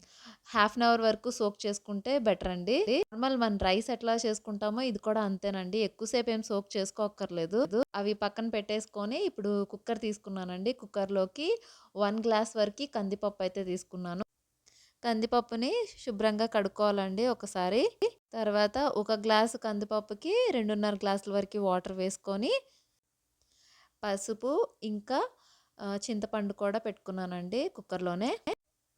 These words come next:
ఆ, కందిపప్పునైతే ఫోర్ విజిల్స్ వచ్చే వరకు మెత్తగా ఉడికించుకోవాలండి.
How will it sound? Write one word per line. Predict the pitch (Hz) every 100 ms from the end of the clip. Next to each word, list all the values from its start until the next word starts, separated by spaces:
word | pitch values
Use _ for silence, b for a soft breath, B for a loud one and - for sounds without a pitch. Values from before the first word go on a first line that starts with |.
| -
ఆ, | 202 196 190 190 - 233
కందిపప్పునైతే | 208 196 214 208 196 190 262
ఫోర్ | - 208 196
విజిల్స్ | 190 208 202
వచ్చే | 202 -
వరకు | 185 190 262
మెత్తగా | 226 185 190 190
ఉడికించుకోవాలండి. | 190 175 185 - 185 180 175 196 294 202